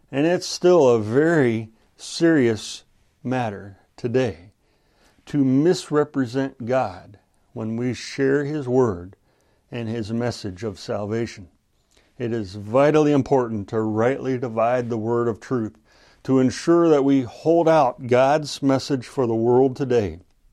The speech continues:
in the pure gospel of salvation by grace through faith alone. The rock was only to be smitten one time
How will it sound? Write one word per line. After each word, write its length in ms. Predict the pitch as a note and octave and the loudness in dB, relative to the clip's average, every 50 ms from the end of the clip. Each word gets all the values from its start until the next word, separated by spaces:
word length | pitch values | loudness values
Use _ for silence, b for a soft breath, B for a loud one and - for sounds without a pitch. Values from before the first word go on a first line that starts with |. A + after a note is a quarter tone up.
| _ _ _ _ _ _ _ - - | _ _ _ _ _ _ _ -12 -6
in 220 | - B2+ B2+ B2 B2 | -4 -2 0 2 2
the 120 | B2 A2 | 2 0
pure 460 | - - - - C3+ C#3+ D#3+ E3+ D#3+ | -2 -6 -4 0 2 4 4 4 4
gospel 600 | D3 D3+ D3 C#3+ B2+ - - - A#2 G2+ F#2 b b b b b b b b b | 4 2 2 2 0 -4 -10 -10 -10 -10 -10 b b b b b b b b b
of 240 | - B2 B2 A2+ - | -4 -4 -2 -2 -4
salvation 920 | - - - C3 A#2 A2+ G#2+ G2 A2+ B2+ C#3 C3 - - E3 D#3+ D#3 D3 C3 | -6 -2 0 2 2 2 2 2 2 2 2 2 0 -4 -8 -8 -8 -8 -8
by 220 | B2+ A#2+ A#2 G#2+ | -4 -2 -2 -2
grace 680 | G#2 G2 G2 G#2+ A2+ A#2+ B2+ C3 C3 - - - - - | -2 -2 -2 0 0 2 0 0 -2 -6 -14 -20 -20 -14
through 200 | - A2 G#2+ F#2+ | -10 -10 -10 -10
faith 480 | - - - A#2+ A#2+ A#2 A2+ - _ b b b b b b b b b b b | -8 -6 -4 -2 -2 -4 -6 -10 _ b b b b b b b b b b b
alone. 520 | - A#2 A2+ A2 A2+ A2 G#2 G2 F#2 F2 E2+ _ _ _ _ _ _ _ _ _ _ _ _ _ _ - | -8 -8 -6 -4 -4 -6 -6 -8 -12 -16 -20 _ _ _ _ _ _ _ _ _ _ _ _ _ _ -2
The 120 | A2 A#2+ | 2 2
rock 540 | A#2+ A2+ B2 C#3+ E3 F3+ F3 - - - - _ _ - | 4 4 4 4 4 2 0 -2 -6 -14 -20 _ _ -6
was 200 | B2+ A#2 A2+ B2 | -4 -4 -4 -4
only 460 | - D3 C#3 D3 D#3+ E3 E3+ F3 F3 | -2 2 4 4 6 6 4 4 4
to 80 | D#3+ C#3+ | 2 2
be 180 | A#2+ A#2 C3 A2+ | 0 0 0 -2
smitten 800 | - - - - C#3 C#3 D3+ - C#3+ A#2+ A2+ G#2+ G#2+ G#2 G#2 G#2+ | -2 -4 -4 0 2 2 2 2 -2 -4 -4 -4 -6 -6 -2 0
one 300 | A2+ B2+ D3+ D#3+ D#3+ C#3 | 2 4 4 4 2 2
time 480 | - E3+ C#3 B2 G#2+ F2+ E2+ F2 - | 2 2 2 2 0 -2 -6 -12 -20